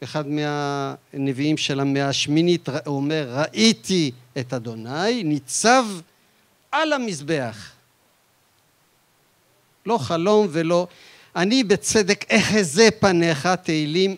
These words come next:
"אשבעה בהקיץ תמונתך", בדיוק הוא משתמש באותן מילים אסורות מספר שמות, "צמאה נפשי ל-, ל-, ל-, כמה ל-, לך בשרי", כן, "בקודש חזיתיך לראות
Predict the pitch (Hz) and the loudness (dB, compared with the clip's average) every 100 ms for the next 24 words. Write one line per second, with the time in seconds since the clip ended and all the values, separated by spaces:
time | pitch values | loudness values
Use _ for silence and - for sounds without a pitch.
0 | 170 - 131 151 175 185 185 _ _ _ | -4 -4 -4 -4 -4 -4 -8 _ _ _
1 | _ _ _ - 160 160 - 220 - - | _ _ _ -2 0 0 -2 -6 -8 -12
2 | 165 185 202 185 - 180 165 165 180 202 | -8 -6 -4 -6 -6 -8 -6 -8 -6 -6
3 | - 175 180 151 170 170 185 180 165 175 | -4 0 0 0 -2 -2 0 0 0 2
4 | 180 170 - 190 180 202 170 170 - 165 | 2 0 2 4 6 4 4 0 0 -4
5 | - 139 - 131 139 180 220 - - _ | -2 -4 -2 0 2 2 0 -14 -20 _
6 | - _ - 240 233 220 208 240 240 214 | -20 _ -2 0 2 0 4 4 6 2
7 | - 220 226 220 196 _ _ - 165 190 | 2 0 0 -2 -6 _ _ -4 2 2
8 | 196 196 175 185 - - 175 - - 185 | 2 -2 -4 -4 -8 -12 -12 -12 -4 -2
9 | 196 190 180 165 175 160 151 - - 156 | 2 0 0 -4 -6 -6 -6 -8 -6 -6
10 | 139 165 175 151 127 131 151 143 220 208 | -4 -2 -2 -2 -6 -6 -6 -2 -4 -6
11 | - _ - 214 170 - 185 196 - - | -18 _ -2 -2 -2 -8 -6 -4 -4 -6
12 | 214 165 208 - 240 226 - 170 165 139 | -8 -8 -12 -12 -14 -12 -10 -8 -8 -8
13 | 180 202 196 | -4 -4 -4